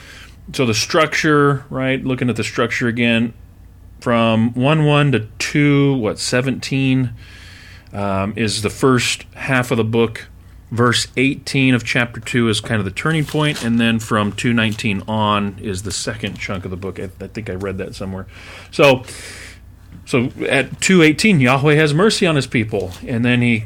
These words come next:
calls off the invasion. He's gonna restore the nation's fortunes. He's gonna judge all the nations. And so,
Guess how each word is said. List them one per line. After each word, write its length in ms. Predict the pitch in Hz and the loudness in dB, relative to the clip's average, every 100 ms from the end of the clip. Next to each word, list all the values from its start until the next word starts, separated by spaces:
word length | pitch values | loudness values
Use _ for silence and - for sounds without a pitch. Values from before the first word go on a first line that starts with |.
| - | -8
calls 320 | - 120 120 | -2 2 2
off 220 | 127 123 | 2 0
the 120 | 139 117 | 0 0
invasion. 600 | 110 135 175 160 165 151 | 4 4 4 4 4 2
He's 80 | |
gonna 160 | 120 110 | 4 2
restore 420 | 98 - 143 139 | 2 0 4 4
the 320 | 127 117 110 | 4 4 4
nation's 500 | 113 127 123 - 104 | 4 2 2 2 -2
fortunes. 560 | - - 180 156 180 170 | -6 -2 0 2 0 2
He's 120 | 117 | 0
gonna 140 | 107 82 | 0 -2
judge 380 | - 117 143 | -2 0 2
all 180 | 135 127 | 2 2
the 100 | 107 | 0
nations. 720 | 95 117 147 - 131 127 127 | -2 -2 -2 -2 -2 -2 -2
And 100 | 107 | -4
so, 300 | 92 127 120 | -2 2 2